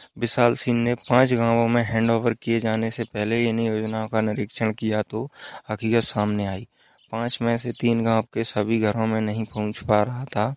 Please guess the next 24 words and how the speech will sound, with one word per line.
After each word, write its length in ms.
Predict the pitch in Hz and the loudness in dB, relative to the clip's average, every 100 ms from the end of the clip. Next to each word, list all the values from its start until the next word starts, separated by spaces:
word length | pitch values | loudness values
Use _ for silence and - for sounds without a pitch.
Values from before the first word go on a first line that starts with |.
| - - - - | -10 -20 -20 -8
इसके 280 | - - 117 | -8 -4 -2
अलावा 480 | 110 110 113 120 131 - _ - | 2 2 2 0 -4 -16 _ -6
ठेकेदार 400 | 113 120 113 120 | 0 2 6 6
ने 160 | 120 | 6
टोंटियां 440 | 120 117 113 120 120 | 4 4 4 4 4
नहीं 180 | 113 110 | 4 2
लगाईं, 320 | 110 110 117 | 2 2 0
कुछ 200 | - 113 | -2 -2
गांवों 340 | 110 113 113 | 0 0 0
में 180 | 113 110 | 0 -2
तो 140 | - | 0
लाइन 340 | 113 110 110 113 | 2 2 2 0
भी 80 | 110 | -2
लीकेज 440 | 107 104 110 110 | -4 -4 -4 -4
हो 100 | 104 | -4
गई। 240 | 104 120 139 _ - - - - | -4 -6 -10 _ -20 -18 -20 -14
सी-, 280 | - 113 - _ | -4 -4 -4 _
एसीओ 640 | 127 131 - 143 135 135 151 - _ _ _ _ _ _ - | -2 -2 2 4 6 4 0 -8 _ _ _ _ _ _ -6
विशाल 360 | 131 135 123 | -4 4 4
सिंह 280 | 120 139 131 - | 4 0 -2 -2
इसकी 340 | 123 - 135 131 - - | -10 0 2 2 0 -4
रिपोर्ट 400 | 123 - 131 131 | -2 2 4 4
वरिष्ठ 460 | 113 110 - - - | 4 2 0 -6 -6
अधिकारियों 760 | - 117 120 123 117 123 127 | -2 0 6 6 6 4 0